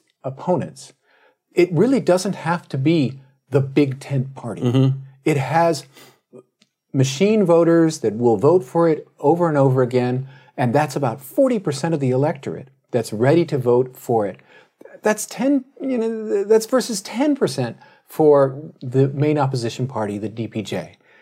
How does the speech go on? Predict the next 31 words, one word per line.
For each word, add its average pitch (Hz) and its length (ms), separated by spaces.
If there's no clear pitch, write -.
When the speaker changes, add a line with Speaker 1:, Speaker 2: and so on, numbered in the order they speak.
Speaker 1:
It 233 160
will 196 240
absolutely 208 540
trample 262 760
the 127 200
opposition. 95 640
So - 200
Speaker 2:
Who 381 100
Speaker 1:
why 185 220
is 277 160
it 269 120
doing 277 280
this? 262 100
Speaker 2:
Yeah, 269 200
who 294 220
knows? 285 280
I 160 100
mean, 165 220
the 139 200
largest 240 640
block 165 420
of 123 200
voters 151 460
are, 185 340
"I 196 120
don't 208 220
know. 214 380
I 151 100
haven't 202 300
decided 160 420
yet." - 260